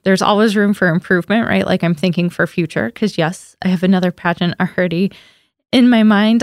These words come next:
on the horizon coming up, but I did the best that I absolutely could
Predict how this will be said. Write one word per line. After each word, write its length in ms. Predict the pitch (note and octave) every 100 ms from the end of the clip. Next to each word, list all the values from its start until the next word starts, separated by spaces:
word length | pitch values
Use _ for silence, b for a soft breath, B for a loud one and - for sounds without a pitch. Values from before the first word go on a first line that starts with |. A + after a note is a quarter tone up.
| -
on 420 | A3 G#3 G3+ G#3
the 160 | G3 A3+
horizon 680 | A3 G#3+ F#3+ F#3 G3+ G3+ A3
coming 360 | A3+ G#3 G#3
up, 240 | G#3 A#3+ - -
but 480 | - F#3 F3 - - _ _ _ _ _ _ _ _ _ -
I 140 | G#3
did 220 | G3 A3+
the 80 | F#3+
best 320 | E3 F#3 F#3+ -
that 100 | F3
I 120 | -
absolutely 580 | E3+ E3+ - F3+ - D#3+
could 440 | - F#3+ F#3+ C4+